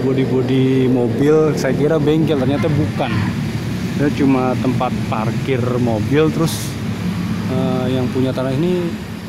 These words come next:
pemilik wayang, gitu. Jadi dia beli bis untuk ngangkut pemain-pemain wayang, gitu.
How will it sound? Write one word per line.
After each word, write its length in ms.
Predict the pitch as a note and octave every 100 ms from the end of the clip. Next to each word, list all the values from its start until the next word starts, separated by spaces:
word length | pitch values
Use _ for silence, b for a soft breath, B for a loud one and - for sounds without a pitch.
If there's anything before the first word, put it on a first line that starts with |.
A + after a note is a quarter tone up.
| -
pemilik 240 | C3+ C#3 C3+ -
wayang, 400 | D#3 D3+ C#3 A#2
gitu. 280 | A2+ G#2 G#2+ - - - - - - - - A#2+
Jadi 80 | B2+
dia 160 | C3 A#2+
beli 240 | A#2 A#2+ G#2+ B2
bis 720 | B2 C#3 E3 E3 - - - - -
untuk 320 | C#3 C#3+ B2+
ngangkut 320 | B2 A2+ D3+ - C#3
pemain-pemain 560 | B2+ B2 A#2 A#2+ A#2+
wayang, 400 | A#2+ C3 C3 A#2+
gitu. 340 | A2 A2 -